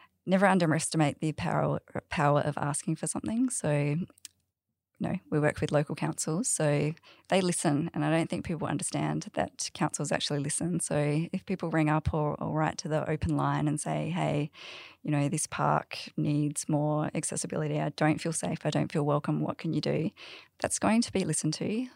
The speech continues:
Like, I think councils need to listen to that sort of stuff and really act on that. Um, other things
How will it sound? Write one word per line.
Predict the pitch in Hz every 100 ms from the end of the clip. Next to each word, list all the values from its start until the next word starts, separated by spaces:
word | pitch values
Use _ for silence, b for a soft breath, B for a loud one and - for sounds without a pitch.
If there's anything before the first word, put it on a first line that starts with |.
| 302
Like, | - -
I |
think | 160 156 -
councils | - 160 - 160 156 - b b _
need | 151 147 -
to | 143
listen | - 147
to | 151
that | 156 -
sort | -
of | 156
stuff | - 208 -
and | 160 151
really | 143 147 147 - - _ _ _ _
act | - -
on | 165 165
that. | 233 330 - - B B B B B -
Um, | 156 151 151 151 147 147 151 160 - - B B B B B _
other | 196 190
things | 196 190 190 190 185